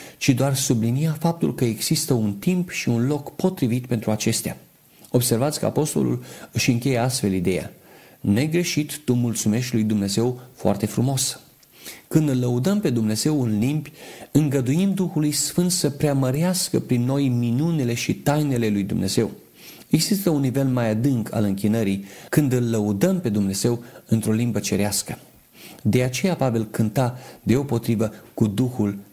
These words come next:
și cu mintea. Oricine poate fi umplut cu Duhul Sfânt. Mă doare inima când văd creștini care îi privesc de sus pe credincioșii care nu vorbesc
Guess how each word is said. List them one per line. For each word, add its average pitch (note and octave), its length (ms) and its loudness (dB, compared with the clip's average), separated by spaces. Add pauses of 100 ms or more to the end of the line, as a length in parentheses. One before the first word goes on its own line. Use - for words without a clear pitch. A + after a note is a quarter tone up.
și - 240 -2
cu A#2 120 0
mintea. G2+ 560 -2 (2250)
Oricine D3+ 600 2
poate G2+ 280 -2
fi G2 240 0
umplut G2+ 440 0
cu G#2 120 0
Duhul F2+ 240 0
Sfânt. - 520 -4 (960)
Mă A2+ 140 4
doare A2+ 240 0
inima G2+ 320 0
când G2+ 180 0
văd G2 140 -2
creștini G#2+ 400 -2
care F#2+ 200 -2
îi G#2+ 160 0
privesc G#2+ 380 -2
de A2+ 80 -2
sus D3+ 340 -2
pe G2 140 -2
credincioșii G2 640 -2
care G2 240 0
nu A#2 180 2
vorbesc G#2 520 -2